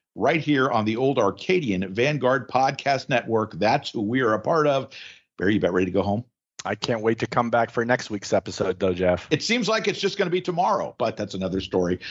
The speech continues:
Speaker 1: uh, as Barry gets ready to do a little traveling of the old subcontinent. So I will say, uh, thank you so much for listening. Barry, we had a fun episode talking a little Vince McMahon retirement news. That's always good. Our, our match of the week, a great one. Always great to see Misawa and Kobashi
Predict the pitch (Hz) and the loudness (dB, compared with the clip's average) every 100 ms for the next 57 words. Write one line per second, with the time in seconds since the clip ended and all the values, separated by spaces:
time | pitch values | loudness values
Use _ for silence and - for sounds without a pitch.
0 | - - 92 90 107 101 110 107 98 - | -14 -2 0 2 0 2 2 2 0 -2
1 | 107 107 120 160 160 160 151 - 220 208 | 0 0 0 0 2 0 0 0 2 4
2 | 180 170 151 135 143 139 - 151 - - | 2 2 0 0 0 0 -2 -4 -4 -2
3 | 202 190 147 123 - _ _ _ - 123 | -2 0 -4 -4 -6 _ _ _ 0 0
4 | 95 - - 139 135 123 - 135 123 117 | 0 -6 0 2 2 2 2 2 4 4
5 | 143 143 143 - 143 127 - 135 143 143 | 2 0 -4 -2 0 0 0 2 2 2
6 | 143 131 127 _ 160 165 151 127 123 147 | 0 -2 -4 _ 2 4 4 2 2 2
7 | 143 139 147 147 127 131 151 143 147 143 | 2 2 0 0 0 0 0 0 -2 0
8 | 139 120 - - 175 202 185 180 175 185 | 0 0 -4 -2 0 0 -2 -4 0 2
9 | 190 185 165 165 - 190 196 190 165 151 | 2 2 0 -4 -8 -8 -4 -2 0 -2
10 | 156 151 147 135 135 135 143 143 123 135 | 0 2 2 2 0 2 2 2 0 2
11 | 143 135 113 - - - 135 147 - 139 | 4 4 2 0 -2 0 2 2 2 2
12 | 135 127 135 123 104 143 147 143 139 131 | 0 0 0 -2 0 0 0 0 0 2
13 | 139 151 135 135 131 127 113 127 117 - | 2 4 2 2 0 0 -2 0 0 2
14 | 131 131 127 107 120 101 123 139 - 151 | 2 4 2 0 -2 2 2 2 0 -2
15 | 139 | -4